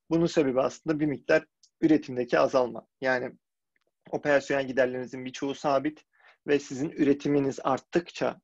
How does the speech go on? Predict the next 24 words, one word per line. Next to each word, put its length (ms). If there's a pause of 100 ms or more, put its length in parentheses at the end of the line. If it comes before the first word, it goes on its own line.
üretim 320
miktarınız 500
arttıkça 600 (360)
ölçek 320
ekonomisi 440
dediğimiz 320
sebep 340
dolayısıyla 640 (160)
ürün 260
başına 260
maliyetleriniz 720
düşer 320
normal 280
şartlar 360
altında. 480 (460)
Ee, 260
son 220
çeyrekteki 720 (160)
üretimin 460
düşük 280
kalması, 600 (380)
e, 60 (500)
birazcık 480
burada 400